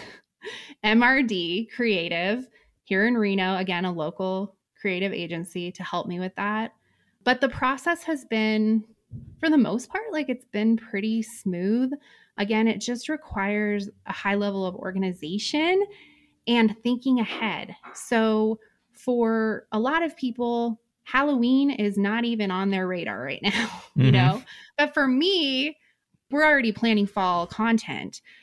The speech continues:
Speaker 1: For me, it's like having that ahead of time thought process. It's May, but we need to start thinking about what we're gonna run in October. The process also, in addition to requiring a lot of organization, is just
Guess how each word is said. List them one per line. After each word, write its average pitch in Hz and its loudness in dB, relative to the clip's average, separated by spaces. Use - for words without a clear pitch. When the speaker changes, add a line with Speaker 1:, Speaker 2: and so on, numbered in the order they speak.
Speaker 1:
For 247 0
me, 269 2
it's 254 -6
like 202 -2
having 233 2
that 185 -4
ahead 233 0
of 220 -2
time 196 -4
thought 185 -4
process. 151 -10
It's - -6
May, 240 2
but 202 -2
we 196 0
need 202 0
to 196 -6
start - -8
thinking 180 -6
about 165 -8
what 185 -6
we're 185 -8
gonna 185 -6
run 175 -6
in 160 -8
October. 170 -8
The 220 0
process 233 -2
also, 185 -2
in 208 2
addition 220 2
to 254 -2
requiring 196 0
a 175 -6
lot 175 -4
of 175 -4
organization, 185 -4
is 220 2
just 233 -4